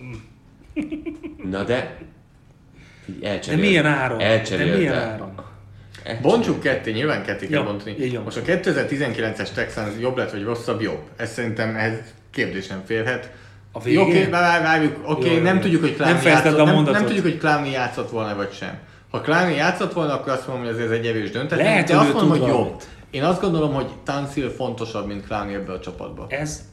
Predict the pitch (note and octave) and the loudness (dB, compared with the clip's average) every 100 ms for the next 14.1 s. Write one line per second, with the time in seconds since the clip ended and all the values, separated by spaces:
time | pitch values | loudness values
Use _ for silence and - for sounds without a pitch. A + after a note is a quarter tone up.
0 | - - - B2+ A2+ - G2+ C3 C#3+ B2 | -20 -18 -12 -10 -10 -10 -8 -8 -4 -2
1 | A#2 C#3 C#3 C3+ A#2+ B2+ B2 A#2 G#2+ A2 | -2 -2 -2 -2 -4 -4 -4 -4 -6 -6
2 | A#2 C#3+ C3 A#2 - - - E3 D#3+ C#3+ | -4 -2 -2 -4 -12 -20 -2 0 4 4
3 | A#2+ A#2+ A#2 A#2 A2 D3+ E3+ D#3+ G#2 G#2+ | 2 0 0 0 2 4 4 4 2 0
4 | F#2 G2+ F#2 F2+ A#2+ G#2+ G2 E2+ - - | -2 -4 -6 -8 -8 -8 -8 -10 -16 -20
5 | - - - - - G#2+ A2 A#2 A#2 - | -20 -20 -20 -16 -10 -6 -4 -4 -6 -10
6 | - - - - - - F#3 F#3 E3 B2 | -20 -20 -20 -20 -20 -10 -2 2 2 0
7 | A#2 B2 A2 A#2 A#2+ A#2+ A2 A#2 F#3 G3 | -4 -6 -4 -4 -4 -4 -2 -2 -4 -4
8 | D#3 - - F3+ D#3+ D3 D3+ E3+ C#3 D3 | -4 -6 -6 -6 -4 -4 -2 -4 -2 0
9 | C#3 B2+ B2+ A#2 A2+ A2+ A2+ A2 A2 A2 | 0 -2 -8 -8 -6 -4 -4 -4 -6 -8
10 | A2+ A#2 A2+ A2 - - - - A#2 G#2+ | -4 -2 0 -2 -10 -20 -20 -12 -6 -6
11 | G2+ G2+ F#2+ G2+ G2 A2 E3 G3 - - | -6 -8 -8 -6 -6 -4 -4 -6 -10 -20
12 | - - - - - - - - - B2 | -20 -20 -20 -20 -20 -20 -20 -20 -16 -2
13 | C#3+ D#3 D#3+ - G#2+ A#2 A#2+ C3 C3 C3 | 2 2 0 -2 -2 -2 0 0 0 -2
14 | - | -10